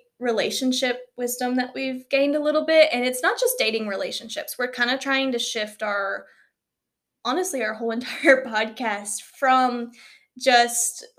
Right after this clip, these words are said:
like, you know, dating relationships to just relationships in general. So, like, we'll give relationship advice on dating relationships, family relationships, you know,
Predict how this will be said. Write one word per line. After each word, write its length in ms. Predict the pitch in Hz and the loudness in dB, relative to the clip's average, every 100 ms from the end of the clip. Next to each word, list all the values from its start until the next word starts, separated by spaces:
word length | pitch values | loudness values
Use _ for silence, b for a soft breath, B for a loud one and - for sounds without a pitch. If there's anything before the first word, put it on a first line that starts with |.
| - | -8
like, 420 | 208 - - - _ _ _ _ - | -6 -6 -10 -20 _ _ _ _ -6
you 100 | 254 | -2
know, 120 | 233 | -2
dating 420 | 214 226 226 240 | 0 0 2 0
relationships 640 | 240 254 254 262 277 285 269 | -2 0 0 -2 -6 -6 -6
to 120 | - | -6
just 300 | 254 285 285 | -2 -2 0
relationships 800 | 370 311 233 208 - 233 233 226 | -2 -2 -2 -6 -6 -8 -8 -10
in 100 | 214 | -10
general. 340 | 202 196 196 226 | -10 -10 -10 -6
So, 180 | 226 220 | -6 -4
like, 240 | 214 208 | -6 -6
we'll 240 | 208 240 262 | -6 -4 0
give 340 | 254 269 254 | 4 4 4
relationship 600 | 254 226 226 233 226 214 | 0 -2 -4 -6 -10 -10
advice 640 | 220 208 202 208 208 - - b b b - | -10 -8 -6 -6 -8 -10 -14 b b b -8
on 580 | 220 202 190 185 196 233 | -4 -4 -4 -6 -10 -8
dating 360 | 285 302 277 | -4 -2 -2
relationships, 680 | 226 202 196 202 - - - | -2 -4 -4 -8 -14 -12 -4
family 340 | 277 285 269 | 0 2 2
relationships, 840 | 240 214 190 190 196 180 - - - | -2 -4 -6 -8 -14 -14 -14 -16 -14
you 120 | 220 | -12
know, 400 | 196 185 180 185 | -6 -4 -4 -6